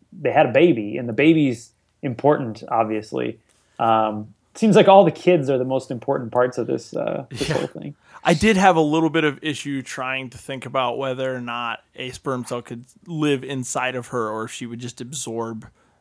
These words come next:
Speaker 2: the, the life force from it before it could impregnate her. But
Speaker 1: That's, well, or even wouldn't she take the life
Speaker 2: Of the
Speaker 1: well,
Speaker 2: child.
Speaker 1: of the
Speaker 2: Well,
Speaker 1: baby? Yeah, that's
Speaker 2: I,
Speaker 1: interesting.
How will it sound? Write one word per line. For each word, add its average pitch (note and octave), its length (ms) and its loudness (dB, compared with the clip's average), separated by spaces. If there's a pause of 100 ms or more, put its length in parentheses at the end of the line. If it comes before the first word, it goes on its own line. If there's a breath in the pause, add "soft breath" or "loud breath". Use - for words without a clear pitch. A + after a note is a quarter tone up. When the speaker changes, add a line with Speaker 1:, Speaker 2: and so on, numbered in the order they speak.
(120)
Speaker 2:
the, A2 640 -8
the A#2 120 -10
life A2+ 220 -10
force A2+ 260 -14
from G#2+ 300 -10
it - 120 -14
before A2+ 320 -12
it A2 60 -14
could - 180 -16
impregnate G#2+ 540 -14
her. - 180 -20 (420)
But A2 340 -2
Speaker 1:
That's, A3+ 280 0
well, A3 340 10
or F#3+ 220 8
even F#3 440 0 (640)
wouldn't F3+ 300 2
she - 220 -6
take - 320 -4
the D3 80 2
life C#3 400 2 (120)
Speaker 2:
Of B2 180 -8
the D#3+ 60 2
Speaker 1:
well, F3 140 4
Speaker 2:
child. - 260 0
Speaker 1:
of E3+ 80 0
the D3 100 -8
Speaker 2:
Well, E3 80 -2
Speaker 1:
baby? E3 320 0 (120)
Yeah, C3 420 -2 (180)
that's F3+ 180 4
Speaker 2:
I, - 20 -2
Speaker 1:
interesting. B2 540 -6